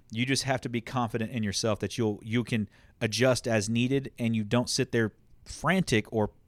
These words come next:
paranoid or petrified to make a choice. You have to make those decisions. So you have to make that prediction of what's gonna happen and then plan accordingly. Now, I would say be conservative, be on the lookout for,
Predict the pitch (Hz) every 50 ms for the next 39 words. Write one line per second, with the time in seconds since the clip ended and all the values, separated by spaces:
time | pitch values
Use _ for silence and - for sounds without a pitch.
0 | _ _ _ - - - 180 180 170 147 123 117 113 110 110 110 - 117 113 101
1 | - - - - - _ - - - - 202 202 - 180 143 - 135 120 117 117
2 | 113 113 117 120 117 - 104 - - - 156 135 104 - - 139 135 127 135 135
3 | 147 156 - - 139 131 127 131 - 127 117 110 110 113 - - 196 185 147 107
4 | 101 101 - - 117 127 156 160 180 156 151 160 - - 147 135 135 151 - 143
5 | - - - 143 135 147 165 - - 143 123 110 113 127 139 - - 147 127 120
6 | 135 160 190 - - 117 - - - - - - - - - _ 156 151 160 165
7 | 156 - 165 160 151 143 - - 139 156 143 113 104 104 104 107 113 117 117 113
8 | - - - - - - - 113 120 123 131 131 - - - 135 135 131 120 123
9 | - - 127 160 - - 196 185 - - 123 110 107 107 110 113 117 - - -
10 | _ _ _ _ _ _ - - 113 117 127 135 143 147 143 135 120 104 - -
11 | 110 107 107 - - - 117 104 98